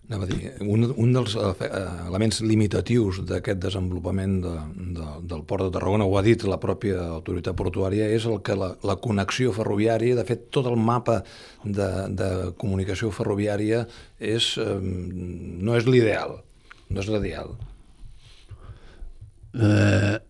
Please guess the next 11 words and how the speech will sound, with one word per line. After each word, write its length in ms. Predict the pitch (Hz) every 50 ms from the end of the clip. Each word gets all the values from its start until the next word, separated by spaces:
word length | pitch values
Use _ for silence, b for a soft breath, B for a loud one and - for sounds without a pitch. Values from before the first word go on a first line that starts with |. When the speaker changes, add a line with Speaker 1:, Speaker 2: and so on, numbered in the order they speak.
| - _ -
Speaker 2:
a 80 | - 107
veure, 320 | 117 113 107 104 104 101 107 - - - - - - - - - - - - - - -
A 120 | - 113 113
l'eix 140 | 127 139 110
del 100 | 139 127
Mediterrani, 560 | 123 120 117 104 117 104 113 117 120 131 147 165 160 156 131 - - b b b b b b b b b b b b - - - -
en 120 | 107 107 104 104 104 104 104 104 98 - -
principi, 680 | - 110 113 110 101 - - 127 123 120 - 135 131
el, 600 | 127 117 110 107 104 104 101 101 101 104 104 104 127
des 220 | 113 101 110 92 -
de 140 | - 107